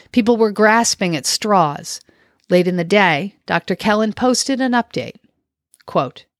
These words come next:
"There was a grapevine rumor that today was to be the day for the F D A announcement. In view of that, I waited to call the F D A again.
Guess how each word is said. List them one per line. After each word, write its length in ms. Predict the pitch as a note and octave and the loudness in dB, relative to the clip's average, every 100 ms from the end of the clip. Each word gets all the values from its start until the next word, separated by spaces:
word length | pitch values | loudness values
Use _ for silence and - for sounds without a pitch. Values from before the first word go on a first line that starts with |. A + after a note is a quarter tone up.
| _ _ _ _ _ - | _ _ _ _ _ 0
"There 120 | C#4+ | 2
was 220 | E4+ C#4 | 2 2
a 80 | G#3+ | 0
grapevine 800 | F3+ G#3+ F4+ - D4 D4 C#4+ A#3+ | 2 2 2 2 2 2 2 2
rumor 400 | B3+ G#3+ D#3+ E3 | 2 2 0 -2
that 200 | G3 - | -4 -4
today 380 | B3+ C4+ C#4 | 0 0 0
was 240 | D4 C#4 - | 0 -2 -4
to 100 | B3 | -2
be 140 | A3+ | 0
the 100 | G#3+ | 0
day 360 | F#3+ E3 D3+ E3 | 0 2 0 -2
for 160 | - | -4
the 160 | G3 F3+ | 0 0
F 120 | E3+ | 0
D 140 | - E3 | -2 -2
A 160 | D#3+ | -2
announcement. 800 | F#3 A#3+ G#3 E3+ - D3 - - _ _ _ _ | 0 0 0 -4 -10 -16 -18 -20 _ _ _ _
In 160 | - G3+ | -2 0
view 300 | G#3+ D4 D#4 | 2 2 2
of 100 | F3 | 2
that, 320 | E3 D#3 F#3+ _ _ _ _ | 0 0 -4 _ _ _ _
I 100 | F4 | 0
waited 440 | B3 G#3 F3+ F3+ | 2 2 0 -2
to 120 | - A#3 | -4 -2
call 200 | G3+ F3 | 0 2
the 160 | D#3 | 0
F 100 | D3+ | -2
D 160 | - D#3 | -4 -4
A 140 | D3 | -4
again. 460 | F3 C4+ A3 C#3 | -2 0 2 -2